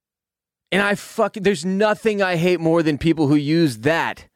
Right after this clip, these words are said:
to make themselves, it's like being a, like these politicians who use religion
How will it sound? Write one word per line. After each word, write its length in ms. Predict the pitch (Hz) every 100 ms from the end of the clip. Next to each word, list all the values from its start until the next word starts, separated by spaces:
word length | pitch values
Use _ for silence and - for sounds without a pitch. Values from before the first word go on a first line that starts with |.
| _ _ _ _
to 120 | - 160
make 360 | 147 170 190
themselves, 560 | 208 185 - 185 175 151
it's 160 | 196 220
like 160 | 233 165
being 180 | 233
a, 80 | 202 - 175
like 180 | 180 -
these 200 | 165 -
politicians 1000 | - 196 170 - 180 - 98 - - _ _ _ _ _
who 100 | 175
use 420 | 160 156 196 160
religion 640 | 170 156 170 151 170 156